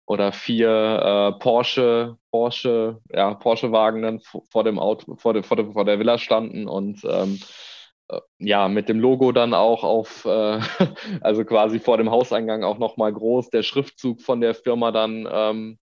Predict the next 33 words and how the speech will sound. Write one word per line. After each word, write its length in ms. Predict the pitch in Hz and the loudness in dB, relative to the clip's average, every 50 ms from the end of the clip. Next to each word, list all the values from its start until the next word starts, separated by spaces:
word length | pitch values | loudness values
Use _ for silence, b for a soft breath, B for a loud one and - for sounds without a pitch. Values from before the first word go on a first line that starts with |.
| _ _ b b b b _ - | _ _ b b b b _ -2
ja, 220 | 107 104 104 104 | 0 0 2 2
da 200 | 101 98 95 104 | 2 2 2 0
stand 480 | - - - 120 110 113 117 117 113 113 | -2 -2 0 0 0 0 0 -4 -4 -4
und, 480 | - 90 101 98 98 98 98 98 - | -4 -2 -2 -2 -2 -4 -6 -8 -10
äh, 280 | - - 90 92 92 92 | -6 -4 -2 -2 0 0
dann 160 | 92 92 95 | -2 -2 0
saßen 340 | 98 95 98 98 - 107 98 | 0 0 0 0 -2 -4 -2
wir 100 | 98 95 | -2 -2
in 100 | 95 98 | -2 -2
einem 120 | 98 98 | -4 -6
Konferenzraum 1000 | 95 113 107 95 - 101 92 98 104 107 - - - 92 95 95 95 98 95 92 | -6 -6 -6 -6 -4 -2 -2 -2 -2 -4 -6 -6 -2 0 2 2 2 0 -2 -4
und 380 | - 87 92 95 98 - - _ b b b b b b b _ _ _ | -6 -8 -8 -10 -12 -14 -18 _ b b b b b b b _ _ _
konnten 280 | - 113 110 90 95 101 | -2 -2 0 0 0 -2
uns 200 | 98 101 95 - | -2 -2 -2 -2
dann 160 | 98 92 95 | -2 -2 -2
quasi 340 | - 95 85 92 95 98 98 | 0 0 2 2 2 0 -2
von 280 | 92 - - 101 95 80 | -4 0 0 0 0 0
einem 240 | - 98 104 117 | -2 -2 -2 -2
Guru 480 | 113 131 139 135 127 113 120 117 110 107 | 0 0 0 0 0 0 0 2 4 4
alles, 360 | 98 104 107 104 - - - | 4 4 2 0 -2 -4 -8
alles, 480 | - - 95 95 104 104 98 - - - | -4 0 0 2 2 0 -2 -4 -8 -6
äh, 60 | 85 | -4
alle 400 | 90 87 87 - - 98 104 104 | -2 -2 -2 -2 -2 0 0 0
nötigen 460 | 107 113 110 107 - 110 104 104 101 | 0 0 -2 -2 -2 -2 -2 -4 -4
Tipps 360 | - - 123 113 - - - | -2 -4 -4 -4 -6 -14 -10
einholen. 580 | - - 98 110 123 127 113 110 107 104 104 101 | -4 -2 0 0 0 0 0 0 0 0 0 0
Aber 180 | 95 90 98 95 | 0 0 0 0
es 120 | 95 - | -2 -2
war 120 | 156 165 165 | -4 -2 -2
tatsächlich 480 | - 123 - - 165 151 - 113 107 | -2 -4 -4 -6 -8 -6 -6 -8 -6
schon 180 | - - 107 107 | -4 -6 -6 -4
ein 60 | 107 | -4
bisschen 440 | 117 120 - - 123 113 113 110 | -6 -8 -4 -2 0 0 0 -2